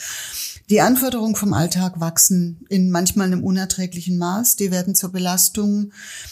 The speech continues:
die gesundheitlich beeinträchtigen können und die im Langzeiteffekt dann auch krank machen. Das fängt oft so relativ harmlos an mit Erschöpfungszuständen, mit Schlafstörungen, mit Kopfschmerzen.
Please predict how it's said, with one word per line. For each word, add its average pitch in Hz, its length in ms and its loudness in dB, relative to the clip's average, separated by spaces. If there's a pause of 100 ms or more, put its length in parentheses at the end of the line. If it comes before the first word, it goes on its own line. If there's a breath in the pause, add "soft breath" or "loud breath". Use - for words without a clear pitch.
(440 loud breath)
die 208 100 8
gesundheitlich 196 680 2
beeinträchtigen 180 760 0
können 170 440 -2
und 196 260 6
die 202 100 2
im 185 120 0
Langzeiteffekt 180 840 -2
dann 165 160 -2
auch - 220 -8
krank 165 340 -2
machen. 160 640 0
Das 175 180 0
fängt 247 320 0
oft 226 240 -2
so 208 300 -2 (100)
relativ 220 760 0
harmlos 196 500 0
an 170 280 0
mit 151 200 -8
Erschöpfungszuständen, 208 1300 2
mit 156 160 2
Schlafstörungen, 202 800 0
mit 160 200 0
Kopfschmerzen. 214 800 0